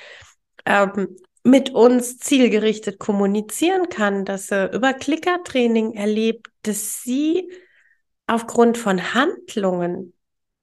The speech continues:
Leckerchen und Lob erhält. Ja, also das sind ja alles Dinge, die genau diesen Katzen auch helfen. Am Ende sind's vielleicht keine Kuscheltiger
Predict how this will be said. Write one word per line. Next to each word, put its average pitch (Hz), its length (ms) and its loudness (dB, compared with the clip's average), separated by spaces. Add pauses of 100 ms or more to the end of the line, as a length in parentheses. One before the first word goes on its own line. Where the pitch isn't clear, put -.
(240)
Leckerchen 220 680 -4
und 190 200 0
Lob 269 440 0
erhält. 175 720 -6
Ja, 240 180 2
also 240 160 -2
das 226 140 -2
sind 269 160 2
ja 247 260 0
alles 277 480 -2
Dinge, 277 400 0 (600)
die 240 120 2
genau 233 380 4
diesen 247 420 -4
Katzen 233 480 -6
auch - 320 -6
helfen. 196 500 -6 (760)
Am 262 140 0
Ende 254 320 2
sind's 311 300 0
vielleicht 214 440 0
keine 165 540 -4 (160)
Kuscheltiger - 1400 -8